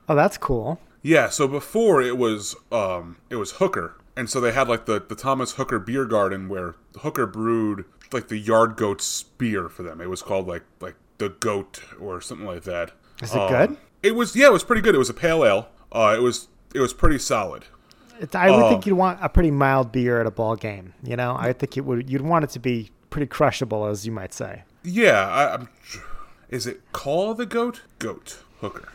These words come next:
Speaker 2: So an interesting thing, I just, Nectar of the Goats is what it's called by Thomas Hooker. That was, that was their beer. Apparently, it's no longer in production. Um, apparently, I didn't think that high of it. I gave it, I gave it a three and a half.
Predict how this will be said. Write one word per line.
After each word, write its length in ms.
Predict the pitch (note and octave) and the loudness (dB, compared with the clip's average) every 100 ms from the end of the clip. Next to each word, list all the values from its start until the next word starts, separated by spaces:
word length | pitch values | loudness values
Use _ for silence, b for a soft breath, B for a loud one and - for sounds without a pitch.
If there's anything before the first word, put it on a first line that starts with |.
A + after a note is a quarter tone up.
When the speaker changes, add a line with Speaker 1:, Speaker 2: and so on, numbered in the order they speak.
| _ _ | _ _
Speaker 2:
So 160 | - C#3 | 0 0
an 60 | |
interesting 420 | C#3+ C#3 - C3+ G#2+ | 0 -6 -2 -2 0
thing, 160 | A#2+ | 0
I 80 | G#2+ | 2
just, 240 | G#2 - - b b | 0 -6 -20 b b
Nectar 440 | B2+ F3 F#3 F#3+ | 2 2 2 0
of 140 | F3+ C#3+ | 0 0
the 80 | C3 | -2
Goats 560 | A#2 E2+ - - - - _ - | -2 -4 -6 -6 -6 -14 _ -12
is 140 | A2 | -4
what 140 | A2+ G#2+ | -2 -2
it's 120 | - | -2
called 260 | A#2+ G#2 F#2 | 0 0 0
by 80 | |
Thomas 360 | F#2+ A2 F#2+ F2+ | -4 -4 -6 -8
Hooker. 180 | F#2 F#2 | -10 -4
That 180 | B2 D3+ | -4 0
was, 260 | D#3+ C#3 - - | -2 -4 -6 -2
that 160 | D3+ | 0
was 200 | D#3 C#3+ | 0 -2
their 140 | C3 A#2 | -2 -4
beer. 300 | A2 F#2 - b b | -4 -6 -10 b b
Apparently, 280 | E3 E3+ | 2 2
it's 140 | D3+ - | 0 -2
no 120 | C#3 | 0
longer 320 | C#3 C3+ C3+ | 0 0 2
in 80 | C3 | 0
production. 480 | C#3+ A#2 - G#2 G2 _ b | 0 0 0 -4 -10 _ b
Um, 280 | A#2 A2+ G2+ | 4 4 4
apparently, 300 | G2 C#3+ D3 | 0 0 2
I 40 | C#3+ | 0
didn't 160 | B2+ | 0
think 120 | B2+ | -2
that 100 | B2 A2+ | 0 2
high 140 | A2 | 4
of 80 | G#2+ | 2
it. 40 | G#2+ | -2
I 40 | G2+ | -2
gave 160 | G#2 | -4
it, 80 | G#2+ | -4
I 80 | A#2+ | -4
gave 160 | C3 B2 | -2 -2
it 60 | |
a 60 | A2+ | -4
three 200 | B2+ A2 | -4 -4
and 80 | F#2 | -4
a 40 | |
half. 300 | F2 - | -10 -16